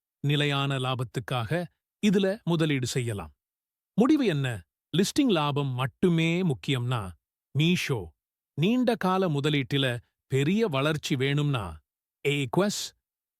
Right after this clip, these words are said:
சேஃப்டி ரொம்ப முக்கியம்னா, விடியா வயர்ஸ். உங்கள் முதலீட்டு இலக்கை தெளிவாக தீர்மானித்துவிட்டு, உங்கள் ஃபைனான்ஷியல் அட்வைசரிடம் கேட்டுவிட்டு,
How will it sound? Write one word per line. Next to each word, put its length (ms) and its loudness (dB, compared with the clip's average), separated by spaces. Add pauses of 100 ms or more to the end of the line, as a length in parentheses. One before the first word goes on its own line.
(160)
சேஃப்டி 540 0 (180)
ரொம்ப 300 0
முக்கியம்னா, 640 -4 (480)
விடியா 420 2
வயர்ஸ். 540 -4 (480)
உங்கள் 400 4 (160)
முதலீட்டு 540 2
இலக்கை 500 -2
தெளிவாக 520 0 (100)
தீர்மானித்துவிட்டு, 1000 -2 (440)
உங்கள் 260 4 (100)
ஃபைனான்ஷியல் 720 0
அட்வைசரிடம் 680 -2
கேட்டுவிட்டு, 720 -4